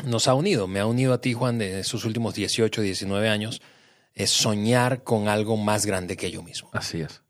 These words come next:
Speaker 2: porque estamos convencidos que tenemos un propósito divino. Y amigo, amiga, si nadie jamás te ha dicho eso, yo quiero decírtelo. Tú eres quien eres,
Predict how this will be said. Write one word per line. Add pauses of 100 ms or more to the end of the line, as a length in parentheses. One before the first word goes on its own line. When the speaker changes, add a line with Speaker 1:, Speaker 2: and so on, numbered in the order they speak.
(300)
Speaker 2:
porque
estamos
convencidos (680)
que
tenemos
un
propósito
divino. (120)
Y
amigo,
amiga,
si
nadie
jamás
te
ha
dicho
eso, (600)
yo
quiero
decírtelo. (800)
Tú
eres
quien
eres,